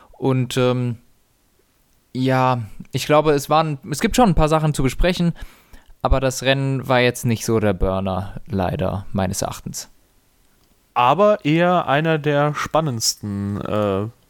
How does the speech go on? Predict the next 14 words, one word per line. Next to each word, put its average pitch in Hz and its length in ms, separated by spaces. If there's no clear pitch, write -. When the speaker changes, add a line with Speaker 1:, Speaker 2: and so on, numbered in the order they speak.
Speaker 2:
Russland-G 120 520
Ps 117 340
zumindest. 110 680
Äh, 120 280
ja, 147 80
und 113 180
damit, 127 260
hi 147 140
Marvin, 151 400
äh, 147 300
starten 131 360
wir 156 300
jetzt - 420
in 147 320